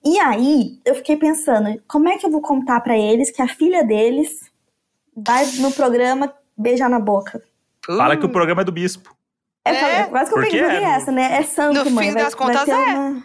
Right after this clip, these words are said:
Speaker 2: É.
Speaker 1: é, realmente é. Eu fiquei pensando: como que eu vou contar? Aí eu contei pra minha irmã. Aí minha irmã falou, "Você tá fudida." Aí eu falei, "Beleza,
Speaker 3: Ih.
Speaker 1: obrigada."
Speaker 3: Bacana.
Speaker 1: Aí eu cheguei e mandei pra eles no grupo da família, né? Mandei, "Gente, me chamaram pra participar do Vai Dar Namoro."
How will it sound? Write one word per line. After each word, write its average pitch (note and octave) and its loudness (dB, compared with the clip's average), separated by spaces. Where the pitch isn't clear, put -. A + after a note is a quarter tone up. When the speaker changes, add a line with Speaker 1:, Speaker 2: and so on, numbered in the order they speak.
Speaker 2:
É. - 0
Speaker 1:
é, - -2
realmente D4 0
é. A#3 0
Eu D#4 2
fiquei F4 -2
pensando: E4+ 0
como G4+ 0
que A4 -4
eu F#4+ 0
vou F4+ 2
contar? C#4+ 0
Aí C#4+ 2
eu D4+ 2
contei D#4 0
pra D#4+ 2
minha D#4 4
irmã. B3 0
Aí A3 0
minha A#3+ 4
irmã B3+ 2
falou, B3+ 2
"Você A3+ -4
tá B3 -2
fudida." A#3+ -2
Aí A3 -2
eu A#3 -2
falei, A#3 0
"Beleza, A#3+ 2
Speaker 3:
Ih. - -
Speaker 1:
obrigada." A3+ 0
Speaker 3:
Bacana. G#3 -2
Speaker 1:
Aí D4 2
eu F4 2
cheguei D4+ 0
e D4 0
mandei E4 0
pra G4+ 0
eles D#4+ 2
no C#4+ 0
grupo D4+ 0
da D4+ -2
família, G4 0
né? B3 2
Mandei, B3+ 2
"Gente, A#3+ 0
me C4+ 2
chamaram C#4+ 0
pra D#4 0
participar C4+ -2
do A#3 -2
Vai B3 0
Dar A#3+ 0
Namoro." B3+ 0